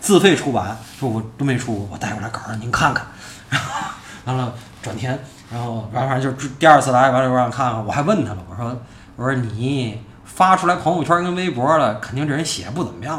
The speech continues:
吧？”啊，告也不能这么说，但是反正从我的角度，我是觉得写不怎么样，<laughs> 然后，然后，但是写了很多年，这也是，就是外国的那个，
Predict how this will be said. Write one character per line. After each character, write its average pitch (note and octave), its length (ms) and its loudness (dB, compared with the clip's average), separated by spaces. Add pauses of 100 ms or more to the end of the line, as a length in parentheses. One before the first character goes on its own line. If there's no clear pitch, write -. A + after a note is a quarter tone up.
吧？” - 160 -16 (320)
啊， - 80 -12 (240)
告 - 180 -8 (280)
也 B2 160 -4
不 D#3 100 2
能 B3 100 6
这 C#4 120 6
么 G3 80 2
说， C4 280 0 (240)
但 G#3+ 140 8
是 G3 60 4
反 B2 100 -2
正 C#3+ 100 -2
从 B3 260 2
我 - 100 0
的 A3+ 80 4
角 - 160 2
度， C#3+ 120 2
我 A2 80 -2
是 A#2 60 -2
觉 A#2+ 100 -4
得 C#3+ 80 0
写 - 220 -2
不 D3 100 2
怎 - 80 2
么 C3 80 -4
样， D3 120 6 (180)
<laughs> F#3 240 12
然 F#3 160 8
后， D3 220 8 (420)
然 F3+ 140 8
后， - 240 10
但 G#3 120 12
是 - 80 4
写 D3+ 80 4
了 E3 80 4
很 C#3+ 80 -2
多 C3 140 0
年， G#2+ 160 -6 (140)
这 E4+ 160 12
也 A#3 100 12
是， G#3 160 6
就 G#3 100 2
是 G3 80 8
外 F#3+ 200 10
国 C#3+ 140 4
的 C#3+ 80 4
那 B2+ 160 2
个， G#2+ 140 -4